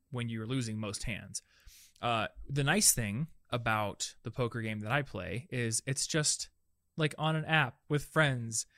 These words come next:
which means there's no rake. Uh, and the rake is basically, like, a percentage of the pot that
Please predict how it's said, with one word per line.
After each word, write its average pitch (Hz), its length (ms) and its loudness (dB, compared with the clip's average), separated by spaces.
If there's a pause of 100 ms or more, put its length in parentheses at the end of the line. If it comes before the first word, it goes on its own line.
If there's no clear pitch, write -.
(180)
which 139 180 -4
means 135 220 0
there's 123 240 -2
no 156 420 2
rake. - 480 -4 (240)
Uh, 110 220 -2
and 107 80 -6
the 113 80 -6
rake 135 240 0
is 117 100 -2
basically, 117 320 -2
like, 104 220 -6
a - 40 -8
percentage 117 540 -4
of 113 140 -8
the 117 80 -8
pot - 320 -6
that 104 240 -10